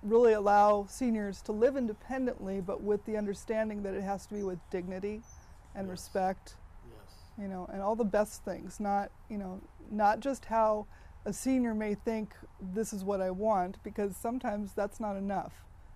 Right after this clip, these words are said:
Speaker 1: Sometimes when you get isolated, you forget how to take care. Um,
Speaker 2: Mm.
Speaker 1: that was my experience with my dad. Unfortunately, he passed away last year.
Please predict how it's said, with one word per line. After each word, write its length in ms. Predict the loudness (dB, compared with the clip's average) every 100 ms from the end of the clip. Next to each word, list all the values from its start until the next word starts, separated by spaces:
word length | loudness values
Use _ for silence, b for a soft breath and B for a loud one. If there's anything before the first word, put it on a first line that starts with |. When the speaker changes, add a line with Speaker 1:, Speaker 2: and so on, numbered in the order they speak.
| -14
Speaker 1:
Sometimes 460 | -6 -4 -2 -2 -2
when 100 | -4
you 80 |
get 160 | 0 2
isolated, 640 | 2 0 -2 -2 -2 -2
you 140 | -4 -6
forget 460 | -6 -4 -2 -4
how 140 | -4 -6
to 100 | -6
take 260 | -6 -8
care. 400 | -8 -8 -6 -10 -12 -20 B B B B -6
Um, 260 | -4 -4
Speaker 2:
Mm. 120 | -6 -10 4
Speaker 1:
that 100 | 6
was 120 | 6 6
my 100 | 0
experience 340 | 0 0 0
with 60 | -2
my 120 | 0
dad. 320 | 2 2 0
Unfortunately, 480 | -2 -4 -4 -4 -4
he 100 | -4
passed 380 | -4 -6 -6 -6
away 280 | -2 -2 -2
last 460 | -4 -4 -8 -8
year. 300 | -6 -6 -8